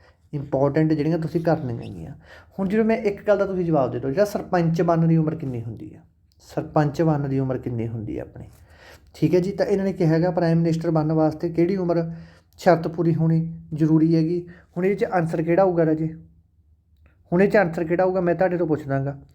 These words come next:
ਇਹ 'ਚ ਆਨਸਰ ਆਊਗਾ ਬੋਥ। ਹੁਣ ਬੱਚੇ ਕਹਿਣਗੇ ਜੀ ਬੋਥ ਆਨਸਰ ਕਿਉਂ ਹੋਊਗਾ ਰਾਜੇ? ਇਹ ਪੇਪਰ ਦੇ ਵਿੱਚ ਪ੍ਰਸ਼ਨ ਆਇਆ ਸੀ, ਤਾਂ ਬਹੁਤ ਬੱਚੇ ਇੱਥੇ ਆਨਸਰ ਪੱਚੀ ਲਾ ਕੇ ਆਏ ਸੀਗੇ,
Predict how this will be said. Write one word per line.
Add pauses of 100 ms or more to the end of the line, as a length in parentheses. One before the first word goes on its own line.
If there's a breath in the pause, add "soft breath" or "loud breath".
(180 soft breath)
ਇਹ
'ਚ
ਆਨਸਰ
ਆਊਗਾ
ਬੋਥ। (1900)
ਹੁਣ
ਬੱਚੇ
ਕਹਿਣਗੇ
ਜੀ
ਬੋਥ
ਆਨਸਰ
ਕਿਉਂ
ਹੋਊਗਾ
ਰਾਜੇ?
ਇਹ
ਪੇਪਰ
ਦੇ
ਵਿੱਚ
ਪ੍ਰਸ਼ਨ
ਆਇਆ
ਸੀ,
ਤਾਂ
ਬਹੁਤ
ਬੱਚੇ
ਇੱਥੇ
ਆਨਸਰ
ਪੱਚੀ
ਲਾ
ਕੇ
ਆਏ
ਸੀਗੇ,